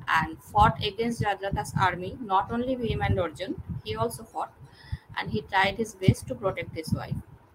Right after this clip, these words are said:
But, uh, when he could, he did that.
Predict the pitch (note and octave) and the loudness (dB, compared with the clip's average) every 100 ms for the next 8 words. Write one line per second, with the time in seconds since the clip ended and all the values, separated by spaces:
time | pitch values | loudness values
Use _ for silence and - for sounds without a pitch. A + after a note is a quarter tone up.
0 | - - - - - - G#3+ - F3+ - | -18 -16 -16 -18 -20 -16 -8 2 2 2
1 | - - - - - - B3+ D4+ E4+ F#4+ | -8 -10 -14 -16 -12 0 2 4 4 2
2 | - D4 G4 A4 D#4 F#3+ F3+ - - | 2 2 2 2 -4 -2 -4 -4 -6